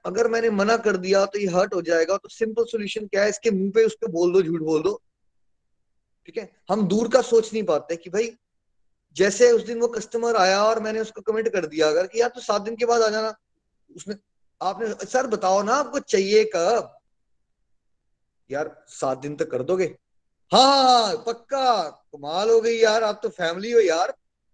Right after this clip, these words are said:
हो ही जाएगा, इसमें क्या बात है? आपको लगता है मना तो करना आता नहीं,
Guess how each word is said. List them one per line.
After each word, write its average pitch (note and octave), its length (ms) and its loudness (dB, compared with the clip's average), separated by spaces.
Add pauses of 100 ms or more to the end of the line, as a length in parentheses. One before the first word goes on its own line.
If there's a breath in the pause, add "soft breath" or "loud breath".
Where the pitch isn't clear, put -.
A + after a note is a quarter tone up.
(120)
हो D3+ 80 -4
ही F#3 120 -2
जाएगा, F#3+ 400 4
इसमें B3 260 -10
क्या A#3+ 140 2
बात G3+ 240 -2
है? F3 60 -10 (1200)
आपको A3 800 2
लगता G3+ 340 -6
है F#3 120 -6
मना D#3+ 200 -6
तो F#3+ 120 -10
करना F#3+ 260 -8
आता F#3+ 260 -4
नहीं, G#3+ 160 -10